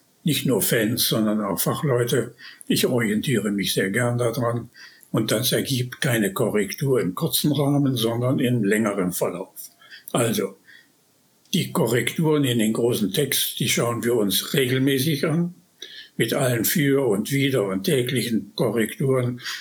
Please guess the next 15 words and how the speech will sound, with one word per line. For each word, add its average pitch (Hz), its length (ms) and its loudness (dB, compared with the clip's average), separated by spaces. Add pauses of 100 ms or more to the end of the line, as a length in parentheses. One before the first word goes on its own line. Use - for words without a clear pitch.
(140)
aus 113 220 0
technischen 156 480 0
Gründen. 127 500 0
Aber 98 300 -2
am 104 140 -6
Ende 127 460 0 (100)
sind 123 260 -2
wir 117 100 2
noch 104 200 0
längst 98 400 0
nicht. - 320 -12
Die - 100 -4 (240)
sind 123 300 -2
keine 113 300 -2
Kauf-, 92 320 -2